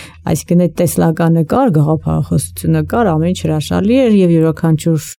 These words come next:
ինտերվալը մեկ, հա, չորս տարին մեկ, կարծեմ, համագումարները գումարվում են և այնտեղ այդ քայլերը բարձրաձայնվում էին, թե ինչ արել պետությունը կոմունիզմին մոտենալու համար։ Մա այդպիսի պլան ես առայժմ չեմ տեսել։ Էլի եմ կրկնում, գուցե դա իմ վրիպումն է,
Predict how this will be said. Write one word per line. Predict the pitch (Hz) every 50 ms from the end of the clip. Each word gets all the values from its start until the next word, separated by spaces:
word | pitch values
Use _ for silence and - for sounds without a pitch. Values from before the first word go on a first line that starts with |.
| _ _ _
ինտերվալը | - - - - 135 165 151 - 156 156 156 165 165 156 143 143 135
մեկ, | 143 160 185 233 269 262 -
հա, | - 262
չորս | - - - 160 -
տարին | - - 165 165 156 156
մեկ, | 156 156 147
կարծեմ, | - - 147 143 - - 226 247
համագումարները | 214 185 156 156 160 151 156 156 160 160 160 156 160 160 156 160 156
գումարվում | 151 175 175 175 175 180 185 190 240 302 311 294
են | 262 240
և | 208 202 190 190
այնտեղ | 190 190 202 - 285 285 262
այդ | 208 196 202 - - - -
քայլերը | 147 - - 190 185 196 208 240 262 262 254 247 240 240 233 - - - - -
բարձրաձայնվում | _ - 175 180 175 - - 214 196 208 214 226 226 220 220 185 147
էին, | 135 139 147
թե | - 180 185
ինչ | 202 208 -
արել | 165 160 156 156 151 -
պետությունը | - 160 151 - 185 175 - - 277 302 320 262
կոմունիզմին | - - 180 170 170 170 170 170 185 226 240 214
մոտենալու | 175 165 151 170 160 160 160 160 160 - 175
համար։ | 175 - - - - - _ _ - - - - - - - _ _ _
Մա | - 196 202 208
այդպիսի | 214 226 214 - - - - - -
պլան | - - 247 254 277 302 330 311 269 - _ _ - - -
ես | 190 190 196 214 226 -
առայժմ | - 185 180 185 185 190 190 220 226 226
չեմ | 208 - - - 156 147
տեսել։ | - - - - - - - - - - - - _ _
Էլի | - 202 202 175 180
եմ | 160 156
կրկնում, | 151 156 147 - - 160 160
գուցե | 156 147 - 175
դա | 170 160 160
իմ | 165 160 160
վրիպումն | 151 147 156 170 190 190 - 320 339 349 330 262
է, | -